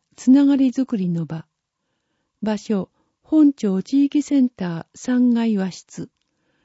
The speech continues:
問い合わせ、スタンドアップ和光。二次元コードがあります。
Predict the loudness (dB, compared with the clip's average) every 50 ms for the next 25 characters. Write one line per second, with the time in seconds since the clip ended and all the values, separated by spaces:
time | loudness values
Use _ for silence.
0 | _ _ _ _ -2 0 0 2 2 0 0 -2 -4 -4 -6 -6 -6 -6 -8 _
1 | _ _ _ _ _ -20 -8 -2 2 4 4 4 4 4 2 0 0 -2 -4 _
2 | -8 -6 -4 -2 -4 -4 -6 -8 -8 -6 -6 -6 -6 -8 -12 -14 _ _ _ _
3 | _ _ _ _ _ 2 4 4 4 4 4 6 6 6 6 4 4 2 0 -2
4 | -2 0 0 -2 -2 -2 -4 -4 -4 -4 -4 -4 -6 -8 -10 -16 -20 _ _